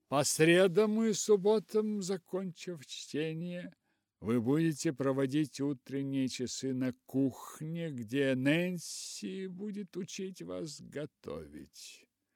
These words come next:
Во все остальные дни вы будете проводить их со мной, обучаясь шитью.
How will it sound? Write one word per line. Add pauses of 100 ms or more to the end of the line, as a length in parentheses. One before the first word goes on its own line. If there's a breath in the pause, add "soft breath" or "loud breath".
(720)
Во
все
остальные
дни (920)
вы
будете
проводить
их
со
мной, (800)
обучаясь
шитью.